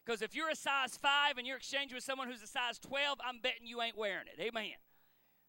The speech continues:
I have no <laughs> idea about what happens, uh, other than they exchange the shoe. It's not meant to wear. It's meant to be a record,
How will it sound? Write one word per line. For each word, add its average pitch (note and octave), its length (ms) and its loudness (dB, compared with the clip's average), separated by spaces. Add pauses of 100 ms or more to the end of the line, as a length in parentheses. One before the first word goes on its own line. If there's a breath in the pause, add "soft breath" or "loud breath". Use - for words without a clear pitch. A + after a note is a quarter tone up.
(120)
I G#3+ 100 4
have A#3+ 80 4
no C#4+ 260 8
<laughs> E4+ 80 10
idea D4+ 320 2
about C4 320 2
what B3 160 0
happens, C4+ 520 0
uh, G#3+ 100 2 (220 loud breath)
other E4 280 8
than C#4 280 6
they B3+ 180 2
exchange D#4 680 2
the D#4+ 100 -6
shoe. C4+ 380 -2
It's B3+ 160 -6
not C#4+ 260 -2
meant E4+ 180 -4
to C4+ 160 -2 (100)
wear. C4+ 420 2 (160 loud breath)
It's - 180 -12
meant C#4 200 -6
to C4+ 100 -10
be C#4 160 -6 (120)
a B3+ 60 -4
record, A#3+ 840 -4